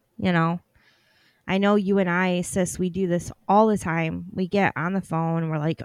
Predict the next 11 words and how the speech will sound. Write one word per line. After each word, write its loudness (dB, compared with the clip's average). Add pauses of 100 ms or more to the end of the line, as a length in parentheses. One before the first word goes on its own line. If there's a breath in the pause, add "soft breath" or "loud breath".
"Oh, 8
you'll 4
never -4
guess -6
what -8
happened." 0 (960 soft breath)
That's 4
because 6
we 4
have 2
peoples. -2